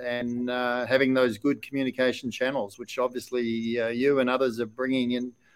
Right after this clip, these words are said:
that at, at a very, uh, high level, which is,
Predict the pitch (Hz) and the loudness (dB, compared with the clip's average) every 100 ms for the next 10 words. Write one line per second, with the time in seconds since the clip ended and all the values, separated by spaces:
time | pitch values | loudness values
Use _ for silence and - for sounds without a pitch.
0 | _ 127 147 135 120 - 127 117 117 131 | _ 2 4 2 -2 -2 -2 0 4 6
1 | 131 127 127 123 120 131 139 131 156 104 | 8 6 4 4 2 4 6 6 4 -2
2 | 117 - 123 110 - | -6 -8 -8 -6 -8